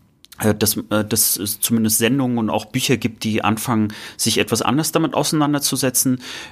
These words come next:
Ähm, wir sind sicherlich Teil, äh, dessen, deswegen haben wir diesen Podcast, gibt viele andere Podcasts von sogenannten Nachwendekindern, also wir sind ja Vorwendekinder,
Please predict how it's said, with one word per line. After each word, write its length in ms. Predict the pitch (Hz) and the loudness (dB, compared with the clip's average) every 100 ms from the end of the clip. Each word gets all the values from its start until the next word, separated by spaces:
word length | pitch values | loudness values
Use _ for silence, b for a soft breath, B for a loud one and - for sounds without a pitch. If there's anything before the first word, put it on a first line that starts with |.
| - | 0
Ähm, 300 | 104 104 98 | 2 2 -2
wir 160 | 110 113 | 0 2
sind 180 | 127 127 | 2 2
sicherlich 400 | 123 117 110 - | 0 0 0 0
Teil, 420 | 113 127 139 - - - 71 - _ | 0 2 0 -2 -8 -20 -18 -18 _
äh, 220 | 107 107 - _ - | -10 -8 -10 _ 0
dessen, 440 | 123 - 156 147 | 0 2 0 0
deswegen 320 | - - 113 | -2 0 2
haben 100 | 113 | 2
wir 60 | 113 | 2
diesen 240 | 107 104 | 2 -2
Podcast, 520 | 101 151 - 139 - - | -2 -2 0 0 0 0
gibt 320 | 117 - - | -6 -6 -14
viele 300 | - - 113 | -6 0 2
andere 200 | 117 123 | 2 0
Podcasts 460 | 120 123 - 110 - | 0 -2 0 0 0
von 380 | - 110 104 120 | 0 0 0 -2
sogenannten 440 | - 156 101 - 98 | -4 2 2 0 0
Nachwendekindern, 1000 | 104 135 139 143 143 139 135 135 127 127 | 0 0 0 2 2 0 0 2 0 0
also 200 | 104 98 | -2 0
wir 120 | 107 | 2
sind 160 | 113 107 | 2 2
ja 100 | 95 | 0
Vorwendekinder, 1000 | - 117 123 127 135 131 - 135 131 | 2 2 2 0 0 -2 0 2 2